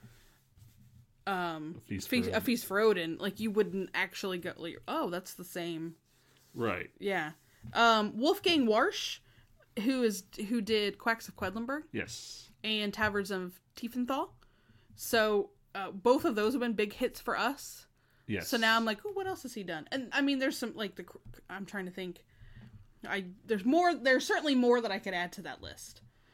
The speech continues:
Speaker 2: Yes, there definitely is.
Speaker 1: But I guess, now, honestly, if we were to get off on that tangent, then I feel like that's a whole other show.
Speaker 2: Right. I mean,
Speaker 1: So,
Speaker 2: is
Speaker 1: I
Speaker 2: that
Speaker 1: guess we'll hold a lot of that back for
Speaker 2: <laughs> Yeah, we'll, we'll go into some of our favorite,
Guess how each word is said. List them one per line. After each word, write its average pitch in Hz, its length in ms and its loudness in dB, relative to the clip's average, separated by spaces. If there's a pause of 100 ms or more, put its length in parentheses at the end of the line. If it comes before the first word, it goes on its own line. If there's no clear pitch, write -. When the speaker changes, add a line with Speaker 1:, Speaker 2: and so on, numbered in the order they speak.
(280)
Speaker 2:
Yes, - 600 -2
there 117 140 0
definitely 117 480 0
is. 92 460 -4 (200)
Speaker 1:
But 269 120 2
I - 20 0
guess, 370 340 0
now, 285 260 4
honestly, 359 340 2
if 285 80 -2
we 277 100 2
were 254 140 4
to 220 60 4
get 240 180 6
off 247 160 6
on 202 140 0
that 185 200 2
tangent, 285 540 6
then 240 100 4
I 226 80 4
feel 226 200 2
like 202 200 0
that's 233 160 0
a 240 60 0
whole 196 160 2
other 165 160 -2
show. 143 180 -12 (340)
Speaker 2:
Right. 101 220 -2 (680)
I 170 40 -2
mean, 160 120 2
Speaker 1:
So, 208 420 6
Speaker 2:
is 156 100 -2
Speaker 1:
I 196 60 4
Speaker 2:
that 269 60 4
Speaker 1:
guess 277 200 6
we'll 330 100 8
hold 269 280 8
a 233 40 8
lot 214 240 6
of 208 60 2
that 180 160 0
back 175 300 0
for 180 440 -2 (200)
Speaker 2:
<laughs> - 200 -20
Yeah, 107 260 2
we'll, 123 220 0
we'll 143 180 2
go 127 200 2
into 110 460 -2
some 117 220 -4
of 101 120 -2
our 95 100 -4
favorite, 95 360 -2